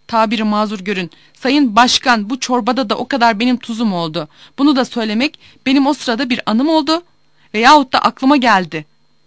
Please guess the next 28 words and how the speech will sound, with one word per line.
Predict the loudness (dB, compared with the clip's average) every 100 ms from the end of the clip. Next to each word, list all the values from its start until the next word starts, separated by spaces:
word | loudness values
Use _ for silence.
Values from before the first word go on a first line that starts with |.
| _ -4
Yaptığım | 2 2 0 0 0
iş | -2 -6
budur." | -6 -4 -8 -14 -20 -20 _ _ _ -20 _ _ -20 _ _ _ _ -10
Cumhuriyet | -4 -4 -4 -6
Savcısı | -4 -4 -6 -14
pek | -12 -12 -12
güzel. | -6 -6 -8 _ -20 -20 -20 -20 -2
"Teşekkür | 0 2 0 2 0
ediyorum | 0 -2 -4 -4 -8 -6
Sayın | -4 -2 0
Başkanım, | 0 -2 -4 -4 -2
bu | -4
kadar." | -6 -6 -6 -8 -14 _ -6
Mahkeme | -6 -4 -8 -6
Başkanı. | -8 -8 -8 -8 -10 _ _ _ -20 -20 -20 -20 -20 _ _ 0
"Tuncay'a | 4 4 4 2
birkaç | -2 2 0 0
soru | -2 0
daha | 2 2
sorabiliriz. | 0 -4 -2 -4 -4 -10 -18 -18
Sizin | -8 0 2
yok | 4 2
mu | -2
sorunuz?" | -2 -6 -6 -8 -12 -20 _ _ _ -12
Cumhuriyet | -4 -2 -2
Savcısı | -4 -4 -4 -6 -4
Nihat | -2 -2 -2
Taşkın. | -4 -2 -6 -8